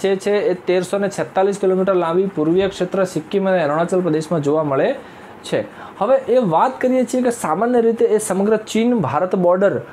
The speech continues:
સહિત પશ્ચિમી લેક કેન્દ્રના નાના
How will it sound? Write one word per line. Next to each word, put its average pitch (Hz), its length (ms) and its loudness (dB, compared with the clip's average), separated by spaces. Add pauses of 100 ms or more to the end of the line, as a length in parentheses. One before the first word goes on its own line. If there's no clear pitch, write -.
(260)
સહિત 214 440 -2
પશ્ચિમી 233 480 0
લેક 208 300 2
કેન્દ્રના 196 520 -2
નાના 170 420 -2